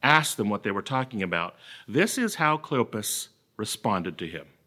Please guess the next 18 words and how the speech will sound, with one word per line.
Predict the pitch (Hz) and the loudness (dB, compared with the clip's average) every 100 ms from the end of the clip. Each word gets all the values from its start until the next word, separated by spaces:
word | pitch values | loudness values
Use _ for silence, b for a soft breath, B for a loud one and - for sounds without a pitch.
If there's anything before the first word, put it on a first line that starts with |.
| _ _ b b b b b b | _ _ b b b b b b
"Are | 127 123 | 2 4
you | 185 277 | 4 4
the | 170 | 6
only | 107 139 180 208 | 4 2 0 -2
stranger | - - 123 151 170 190 | -2 0 0 0 -2 -2
in | 143 | -2
Jerusalem | 101 92 123 - 180 214 | 0 2 2 0 -2 0
who | 127 | 0
does | 90 90 - | 0 -4 -6
not | 87 82 92 113 | -6 -4 -4 -4
know | 101 110 135 170 | -2 -2 -2 -4
the | 104 | -6
things | - 123 151 180 | -8 -4 -4 -4
that | 117 87 | -6 -8
have | - | -6
taken | 123 127 101 | -6 -4 -6
place | - 113 135 - | -6 -4 -4 -4
there | 160 175 | -2 -4